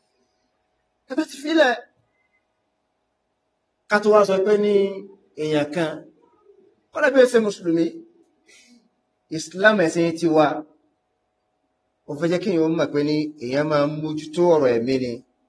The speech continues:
But ẹni tọ́kàn rẹ̀ bá ti le, kódà bá burú ṣẹlẹ̀ sí, wallahi kò ní padà. Torí pé n ti ń ṣe lọ́wọ́ òun,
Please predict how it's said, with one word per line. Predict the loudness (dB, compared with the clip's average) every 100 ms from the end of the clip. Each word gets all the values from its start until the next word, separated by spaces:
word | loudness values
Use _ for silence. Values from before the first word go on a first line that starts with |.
| -8
But | -2
ẹni | 0 0
tọ́kàn | -2 0
rẹ̀ | 2
bá | 2
ti | 0
le, | 0 0 -2 -6 _
kódà | -2 2
bá | 2
burú | 0 -4
ṣẹlẹ̀ | -4 -6
sí, | -6 -10 -12 _ _ _
wallahi | -10 0 0 0
kò | -4
ní | -4
padà. | -6 -6 -10 _
Torí | -4 -2
pé | 0
n | 0
ti | 0 -4
ń |
ṣe | -2 0
lọ́wọ́ | 2 4
òun, | 4